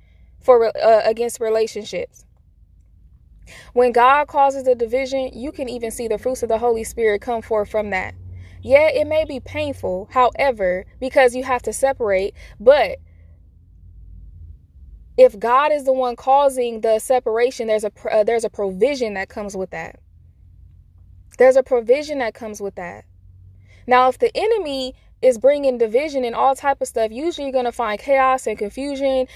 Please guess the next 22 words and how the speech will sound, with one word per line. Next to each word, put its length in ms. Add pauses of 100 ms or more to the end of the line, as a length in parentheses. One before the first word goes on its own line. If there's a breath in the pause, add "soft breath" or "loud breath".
and 140
there's 160
no 160
provision. 600 (460)
There's 160
no 140
provision, 400
there's 120
no 140
grace. 500
It's 180
just, 220
it's 180
just 140
a 60
whole 180
bunch 220
of, 120
a 40
heap 240
of 80
chaos. 580